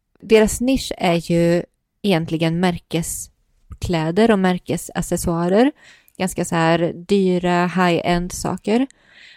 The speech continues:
Men de har också mycket vintage. Och de har faktiskt en egen sån här filtreringsknapp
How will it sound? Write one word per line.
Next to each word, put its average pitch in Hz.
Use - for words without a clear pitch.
Men 226
de 226
har 247
också -
mycket 165
vintage. 208
Och 208
de 214
har 196
faktiskt 190
en 190
egen 175
sån 180
här 165
filtreringsknapp 170